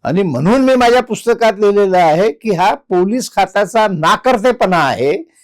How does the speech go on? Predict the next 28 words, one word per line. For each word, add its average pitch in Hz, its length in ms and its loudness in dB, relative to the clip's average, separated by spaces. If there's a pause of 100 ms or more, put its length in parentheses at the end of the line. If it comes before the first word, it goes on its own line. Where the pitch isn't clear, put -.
(140)
एक 202 260 2
आयपीएस 226 600 0
अधिकारी 226 460 0
गायब 190 480 0
होतो 214 180 -2
आणि 220 220 0
त्याचा 214 320 -4
शोध 220 380 -2
पोलीस 226 320 -4
खातं 214 220 -2
घेऊ 202 200 0
शकत 214 280 -4
नाही. 262 220 -2 (2250)
मग 95 360 -2
सामान्य 226 400 0
जनतेचं 233 360 2
काय 214 200 2
होणार 170 240 2
हा 190 80 2
प्रश्नच 220 340 0
आहे. 175 140 4 (1800)
आणि 180 160 0
म्हणून 226 240 2
मी 254 100 2
त्या 233 220 2
पुस्तकामध्ये 190 720 -2
लिहिलेलं 131 340 -4
आहे. - 380 -18